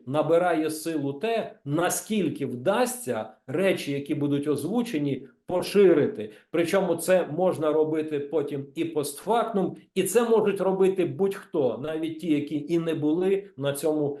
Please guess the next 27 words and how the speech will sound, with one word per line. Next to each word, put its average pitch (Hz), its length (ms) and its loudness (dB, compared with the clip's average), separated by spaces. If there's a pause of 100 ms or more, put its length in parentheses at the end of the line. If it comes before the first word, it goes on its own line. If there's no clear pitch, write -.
зібранні. 147 760 2 (100)
Але 156 220 4
вони, 170 240 2
приєднавшись 165 1040 0
до 123 120 -8
цього 131 340 0
зібрання, 147 640 -2 (160)
висловлять 147 600 2
свою 143 280 0
точку 139 400 -4
зору. 117 420 -2 (260)
На 160 200 2
щастя, - 880 -4 (160)
на 156 140 2
саміті 160 520 0
буде 143 380 0
і 143 80 0
канцлер 147 440 -2
Німеччини 131 680 -4
Шольц, 185 540 -2 (260)
і, 180 360 2 (220)
а, 135 520 2
президент, 147 800 0 (120)
е, 127 280 4
Франції 147 540 -2
Еммануель 139 440 0
Макрон. 151 640 0